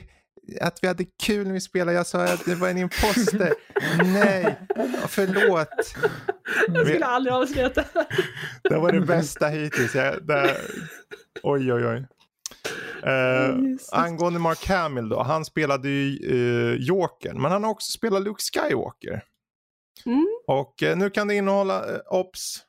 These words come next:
Speaker 1: på förhand där. Det kan innehålla spår av spoilers för Mandalorian. Så om, eh, vill ni skippa det så hoppa ett par minuter framåt.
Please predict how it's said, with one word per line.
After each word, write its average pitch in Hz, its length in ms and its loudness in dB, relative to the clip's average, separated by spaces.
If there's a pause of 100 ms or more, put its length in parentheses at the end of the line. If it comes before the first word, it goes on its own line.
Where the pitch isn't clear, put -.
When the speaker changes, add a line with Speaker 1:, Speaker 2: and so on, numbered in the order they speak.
(140)
Speaker 1:
på 143 60 -10
förhand 139 460 0
där. 120 100 2
Det 120 80 -2
kan 151 280 -2
innehålla 131 480 0
spår 123 360 -2
av 117 140 0
spoilers 180 880 -2 (460)
för 123 200 2
Mandalorian. 120 800 -2 (340)
Så 120 60 2
om, 123 280 0
eh, 143 120 -2
vill 143 200 -2
ni 147 160 -4
skippa - 340 -2
det 143 140 0
så - 100 -4
hoppa 135 360 -2
ett 123 100 -6
par 127 140 0
minuter 120 300 -2
framåt. 165 500 -4